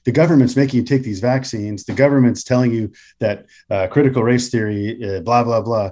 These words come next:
right? Like, so now you've got people sitting there going, "Oh, that's inter-, right. That is happening."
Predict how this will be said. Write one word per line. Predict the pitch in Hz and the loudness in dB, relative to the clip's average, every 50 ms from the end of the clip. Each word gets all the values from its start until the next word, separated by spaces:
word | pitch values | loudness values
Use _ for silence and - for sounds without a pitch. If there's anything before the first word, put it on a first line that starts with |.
| _ - - - _ | _ -16 -20 -10 _
right? | 113 120 123 123 123 - - - _ - | 0 0 0 0 -4 -14 -20 -20 _ 0
Like, | 117 110 107 - - _ _ _ _ _ _ _ _ _ _ - | 0 0 0 0 -8 _ _ _ _ _ _ _ _ _ _ -14
so | - - 139 | -2 2 4
now | 127 135 156 170 175 175 | 4 4 4 4 2 0
you've | 170 - - - - 143 139 131 123 - | 0 -4 -8 -14 -12 -6 -4 -4 -2 0
got | 147 156 160 160 | 0 0 0 -2
people | - 180 - 151 147 | -6 -8 -6 -6 -8
sitting | 139 - 175 170 165 | -6 -6 -6 -2 -2
there | 143 135 123 | 0 0 0
going, | 123 123 120 120 - | -2 -2 -4 -4 -8
"Oh, | 151 160 165 165 165 143 104 90 80 _ _ _ _ _ _ - 143 | -10 -14 -12 -10 -10 -10 -10 -12 -16 _ _ _ _ _ _ -18 -12
that's | 147 160 170 165 - 185 | -10 -10 -10 -8 -6 -6
inter-, | 196 202 196 - 170 147 135 131 _ - | -6 -6 -6 -6 -6 -6 -6 -8 _ -12
right. | 131 113 147 175 202 220 190 131 101 - - - _ _ _ | -8 -6 -4 -4 -2 -2 -4 -4 -6 -8 -16 -20 _ _ _
That | 127 131 147 | 0 2 2
is | 185 196 - | 2 0 0
happening." | 147 123 101 98 - 110 101 90 87 85 | 0 0 0 0 -4 -8 -8 -8 -10 -14